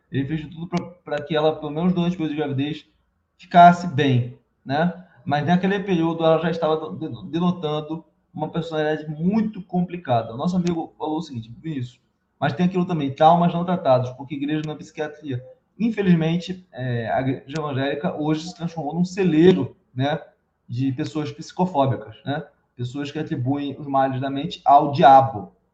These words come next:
né? E óbvio que se você acredita, né,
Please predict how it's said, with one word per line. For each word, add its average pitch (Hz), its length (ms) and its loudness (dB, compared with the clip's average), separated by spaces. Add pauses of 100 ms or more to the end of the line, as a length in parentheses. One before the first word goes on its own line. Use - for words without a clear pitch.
né? 156 400 0 (360)
E 147 100 0
óbvio 139 460 6
que 135 100 -16
se - 140 -12
você 175 280 -2
acredita, 170 540 -2
né, 139 240 -4